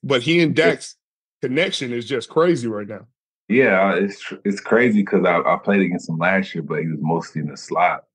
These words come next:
Speaker 2: Um, but I didn't know he was that good until I actually was on the team with him.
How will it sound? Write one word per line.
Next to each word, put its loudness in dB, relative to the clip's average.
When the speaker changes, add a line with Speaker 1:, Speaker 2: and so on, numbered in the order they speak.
Speaker 2:
Um, -2
but 2
I 2
didn't 4
know 4
he 2
was 0
that 2
good 2
until -4
I 0
actually -6
was -8
on -4
the -4
team 0
with -2
him. -10